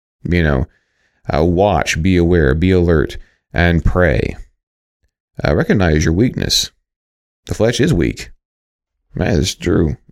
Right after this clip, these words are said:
The flesh is weak. Pray. Be in dependence upon the Lord. And this would be our continual state of alertness and dependence.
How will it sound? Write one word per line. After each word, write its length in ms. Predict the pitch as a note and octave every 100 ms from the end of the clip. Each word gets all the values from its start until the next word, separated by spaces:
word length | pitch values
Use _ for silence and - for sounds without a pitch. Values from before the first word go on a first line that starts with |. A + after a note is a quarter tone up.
| _
The 100 | -
flesh 300 | - A#2+ A#2+
is 140 | C3
weak. 280 | G#2 D2 -
Pray. 560 | - - C#2+ D2+ C#2+ - _ _ _ _ _ _ -
Be 460 | G#2+ G#2 G2+ F#2 -
in 180 | - G#2+
dependence 540 | G2 - C#3 D3 G#2+ F#2+
upon 300 | - A2 G#2
the 80 |
Lord. 500 | F#2 A#2+ B2 C#2 A#1+ - _ _ _ _ _ _
And 140 | F2+ E2+
this 180 | F#2
would 100 | G2
be 200 | F2+ F#2
our 440 | - F2 F2+ E2 E2
continual 1040 | - E2 D#2+ - A#2+ G#2+ E2+ E2 D#2 D#2 -
state 600 | - - F#2 E2+ - -
of 340 | - D2+ D2+ -
alertness 720 | E2 E2 F2+ - D#2 - - -
and 340 | D#2+ D#2 D#2
dependence. 600 | - - - - - -